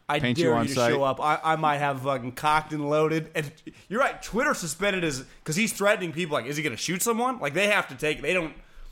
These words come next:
Speaker 1: you just have to take it seriously. Like, you start, you start giving out your address, like, is this guy serious? So would you say he handled the loss well?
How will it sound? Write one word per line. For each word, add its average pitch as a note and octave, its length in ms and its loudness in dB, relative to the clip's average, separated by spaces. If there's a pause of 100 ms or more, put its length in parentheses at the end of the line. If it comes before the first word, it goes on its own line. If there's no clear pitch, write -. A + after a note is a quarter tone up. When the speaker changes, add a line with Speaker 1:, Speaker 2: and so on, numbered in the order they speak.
(140)
Speaker 1:
you E3+ 80 -2
just E3+ 100 0
have D#3+ 140 2
to D#3+ 80 -4
take C3+ 80 -2
it A#2 80 -6
seriously. D#3 500 -2 (120)
Like, C3 120 -4
you G3 100 -2
start, D3+ 340 -2 (340)
you E3 60 -16
start F3 180 0
giving E3+ 180 0
out D3 120 2
your C3 100 0
address, D3 400 0
like, B2+ 140 -4
is C3+ 120 -6
this E3+ 140 -2
guy G3 160 -2
serious? - 520 -4 (460)
So C#3+ 280 -4
would D3 120 -4
you F3 120 -2
say D#3+ 180 2
he D3+ 220 0
handled D3 260 0
the B2+ 80 -6
loss C3+ 320 0
well? D3 380 -2